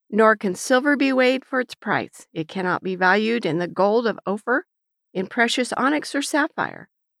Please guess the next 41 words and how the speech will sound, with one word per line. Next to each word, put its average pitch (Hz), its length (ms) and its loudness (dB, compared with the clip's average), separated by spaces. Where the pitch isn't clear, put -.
Neither 214 300 2
gold 220 460 2
nor 185 200 0
crystal 269 500 -2
can 180 260 -4
equal 294 360 0
it, 320 160 0
nor 247 200 4
can 254 160 -2
it - 120 0
be 214 120 2
exchanged 208 640 0
for 180 140 -2
jewelry 233 640 -2
of 165 100 -4
fine - 300 -4
gold. 104 340 -6
No 269 160 6
mention 269 400 4
shall 233 160 0
be 208 140 4
made 208 240 4
of 151 120 -2
coral 247 420 4
or 165 140 4
quartz, - 500 0
for 254 100 2
the 262 120 4
price 339 320 4
of 220 100 2
wisdom 185 400 0
is 147 140 -4
above 180 400 -2
rubies. 175 440 -2
The 202 80 -2
topaz 269 640 2
of 185 160 0
Ethiopia 208 800 2
cannot 180 400 -6
equal 143 320 -8
it, - 140 -8